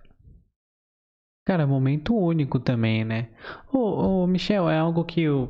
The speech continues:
percebi agora também, que a gente mal tocou no assunto. É, você já teve alguma história engraçada, assim, de resenha no clube que envolva a sua família, cara?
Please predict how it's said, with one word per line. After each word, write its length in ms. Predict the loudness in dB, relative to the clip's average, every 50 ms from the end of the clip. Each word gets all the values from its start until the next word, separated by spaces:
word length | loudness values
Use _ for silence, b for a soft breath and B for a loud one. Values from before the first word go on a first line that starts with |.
| -2 -2
percebi 420 | -2 -2 -2 -2 -2 0 0 0
agora 360 | 2 2 2 2 2 0 0
também, 360 | 0 0 0 2 2 2 0
que 260 | 0 0 -2 -2 -2 -2 -4 -6 -4 -2
a 80 | -2 0
gente 460 | 0 0 0 0 0 -2 -2 -2 -4 -6 -14 -18 -16 -10
mal 260 | -4 -2 0 0 0 0
tocou 280 | -2 -4 0 0 0
no 80 | 0 0
assunto. 480 | 0 -2 -2 -2 -2 -2 -2 -6 -10 B B B B B B B B B B
É, 320 | B 0 2 2 2 0
você 280 | 0 0 -2 0 0 0
já 120 | 0 0
teve 240 | 0 0 0 2 2
alguma 380 | 2 2 2 2 2 2 2 0
história 560 | 0 0 0 0 2 2 2 2 2 2 2
engraçada, 640 | 2 2 2 0 0 -2 0 0 0 0 2 0
assim, 180 | 0 0 0 0
de 100 | 2 2
resenha 340 | 2 2 2 2 2 2 2
no 100 | 2 0
clube 300 | 0 0 0 0 0 0
que 100 | 0 0
envolva 300 | 0 2 2 2 2 0
a 20 | 0
sua 180 | 0 -2 -2
família, 560 | 0 0 0 0 2 2 2 2 2 0 0
cara? 220 | 0 -2 -4 -4